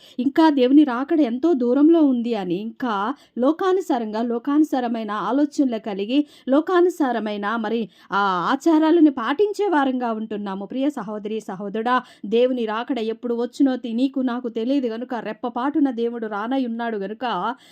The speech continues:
నీ యందు, మరి దేవుని యందు భయభక్తులు కలిగి మనం జీవించాలి. ప్రతి విషయంలో నమ్మకమైన వారంగా, యథార్థత కలిగి, నీతి, న్యాయం, ధర్మం కలిగి, విశ్వాసమైన ప్రార్థన కలిగి, నమ్మకమైన వారిగా మనం జీవించాలి. ఈ లోకంలో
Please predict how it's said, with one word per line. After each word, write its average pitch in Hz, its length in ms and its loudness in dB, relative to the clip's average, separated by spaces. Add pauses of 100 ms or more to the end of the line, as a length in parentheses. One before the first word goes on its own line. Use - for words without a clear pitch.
(140)
నీ 220 60 -4
యందు, 240 400 -2
మరి 220 280 -6
దేవుని 277 340 6
యందు 302 180 6
భయభక్తులు 277 540 0
కలిగి 302 260 2
మనం 247 240 0
జీవించాలి. 220 600 -8
ప్రతి 202 300 -8
విషయంలో 233 640 0 (280)
నమ్మకమైన 294 540 4
వారంగా, 214 460 -4
యథార్థత 254 560 0
కలిగి, 214 640 -4 (240)
నీతి, 311 380 6
న్యాయం, 247 340 0
ధర్మం 226 360 -2
కలిగి, 226 420 -4
విశ్వాసమైన 208 720 -6
ప్రార్థన 233 540 -4
కలిగి, 240 500 -4 (240)
నమ్మకమైన 269 640 2
వారిగా 214 440 -2
మనం 196 260 -8
జీవించాలి. 202 680 -6
ఈ 196 120 -4
లోకంలో 233 580 -2